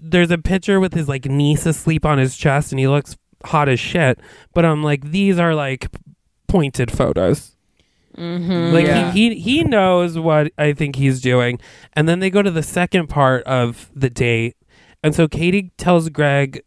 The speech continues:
Speaker 1: that, like, she loves fishing. She went with her dad who passed away. And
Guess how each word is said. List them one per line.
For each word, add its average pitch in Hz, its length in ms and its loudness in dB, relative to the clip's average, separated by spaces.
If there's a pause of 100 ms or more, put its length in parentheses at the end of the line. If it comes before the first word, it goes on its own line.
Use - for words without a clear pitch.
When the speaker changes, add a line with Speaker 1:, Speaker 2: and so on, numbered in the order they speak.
(160)
Speaker 1:
that, 139 260 -2
like, 123 260 -2
she - 200 -2
loves 120 220 0
fishing. 147 440 0
She 135 100 -4
went 127 120 2
with 123 120 -2
her 123 80 0
dad 131 280 0
who 135 100 0
passed 135 320 -2
away. 127 360 2 (1200)
And 160 240 0